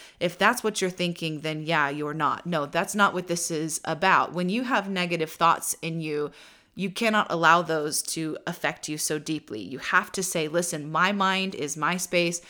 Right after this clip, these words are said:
and I'm not going to be dictated to in that way." But when we're talking about who God has made us to be and do we have what it takes to live this life and, you know, do we have what it takes to make right choices and all of those things, I think I would say to you,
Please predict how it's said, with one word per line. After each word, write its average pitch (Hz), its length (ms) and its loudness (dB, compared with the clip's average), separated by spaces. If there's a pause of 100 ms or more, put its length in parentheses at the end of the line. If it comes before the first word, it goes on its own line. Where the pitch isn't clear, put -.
(260)
and 160 160 -2
I'm 180 220 2
not 175 200 2
going 175 260 0
to 175 60 -4
be 156 140 -4
dictated 151 520 -4
to 151 300 -4
in 165 160 -4
that 156 240 -2
way." 180 340 -4 (800)
But 233 200 2
when 240 100 6
we're 247 100 6
talking 311 400 2
about 233 260 4
who 240 120 -2
God 202 200 2
has 170 160 0
made 180 220 -2
us 170 220 -2
to 160 100 -6
be 156 480 -4
and 151 280 -4 (340)
do 233 100 2
we 240 120 4
have 202 280 6
what 220 140 2
it 127 100 0
takes - 440 2
to 180 100 -2
live 180 280 -2
this 175 220 -2
life 160 520 0
and, 160 280 -4 (300)
you 175 80 -4
know, 175 80 2
do 175 140 2
we 208 80 2
have 214 220 2
what 208 100 4
it - 80 -4
takes - 260 -2
to 190 120 -4
make 185 200 -4
right 185 220 2
choices 185 440 0
and 170 120 -2
all 185 100 2
of 190 80 -2
those 175 220 0
things, 220 360 0 (480)
I 254 140 0
think 269 220 -2
I 294 80 0
would 262 160 0
say 262 240 2
to 247 160 -4
you, 220 400 -4